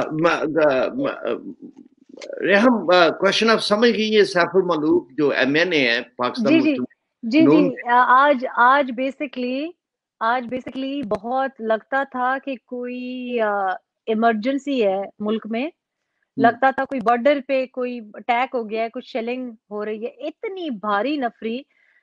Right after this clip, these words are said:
Speaker 1: हम्म।
Speaker 2: अ, सैफुल्ला खोखर के घर के बाहर है कि वो मैंने दो तीन दफा देखा। मैंने कहा, "कोई अटैक हो गया है, क्या हो गया है?"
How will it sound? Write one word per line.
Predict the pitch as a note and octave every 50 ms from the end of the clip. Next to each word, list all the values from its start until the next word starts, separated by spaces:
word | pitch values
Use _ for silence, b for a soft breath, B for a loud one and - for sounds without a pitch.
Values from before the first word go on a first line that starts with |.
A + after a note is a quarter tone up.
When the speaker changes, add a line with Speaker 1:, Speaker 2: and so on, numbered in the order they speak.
| _ _ _ _ _ -
Speaker 1:
हम्म। | B3+ B3+ A#3
Speaker 2:
अ, | G#3+ A3 A3
सैफुल्ला | A3 - B3 A#3 - B3 A#3 A3+ A#3 A#3 A#3 A3 G3+ - G3+ -
खोखर | - A#3+ G#3 B3 A#3+
के | A3+ - B3+ A#3+
घर | G#3 F3 F#3+ G3 G3+ F#3+
के | F#3+ B3+ A#3+
बाहर | G#3 G3+ F#3+ G3+ A3 A#3 A#3 A3
है | G#3+ A3 A3+ B3 C4+
कि | C4+ - C4+
वो | B3 A3+ A#3+ C4 C4+
मैंने | B3+ B3+ A#3+ A#3+ B3 C4 C4+
दो | A3+ B3 C4 C#4 D4
तीन | - C#4+ D4+ D#4
दफा | D4 D4+ - -
देखा। | G3+ G3 F#3+ _ - G3+ F#3+ F#3
मैंने | F#3 F#3+ F#3 G3
कहा, | - - F4
"कोई | F4+ - - D4 C#4+
अटैक | - - - - B3 A#3+ C#4+ E4+ F4 -
हो | B3 A3+
गया | G3+ F#3 G3 G3 G3
है, | A3 C#4
क्या | - - - D#4 E4+
हो | E4+ D4+ B3+
गया | G#3+ G#3 G3+
है?" | G#3